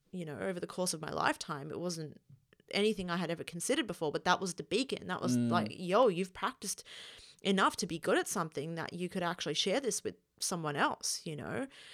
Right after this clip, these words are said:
Speaker 1: Um, so yeah, that was a beacon. So I think, and, and that really taught me to look out for other handing over of the torch moments in my life,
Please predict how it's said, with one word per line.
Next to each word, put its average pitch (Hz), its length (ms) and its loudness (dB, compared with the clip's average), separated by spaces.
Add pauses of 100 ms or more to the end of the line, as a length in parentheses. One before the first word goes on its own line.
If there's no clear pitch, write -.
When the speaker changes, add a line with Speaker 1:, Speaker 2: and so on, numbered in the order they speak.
(220)
Speaker 1:
Um, 170 280 0
so 190 140 0
yeah, 202 140 6
that 180 120 6
was 190 100 4
a 190 60 -4
beacon. 185 340 2
So 190 140 2
I 196 100 6
think, 277 300 -2
and, 208 320 2
and 202 180 4
that 196 160 6
really 302 220 2
taught 208 260 2
me 202 100 0
to 180 80 0
look 175 200 -2
out 175 220 2
for - 160 -4
other 160 400 0 (360)
handing 185 360 0
over 170 180 2
of 156 80 -2
the 160 80 -6
torch 165 320 -2
moments 160 400 -4
in - 100 -2
my 165 120 2
life, 147 440 -4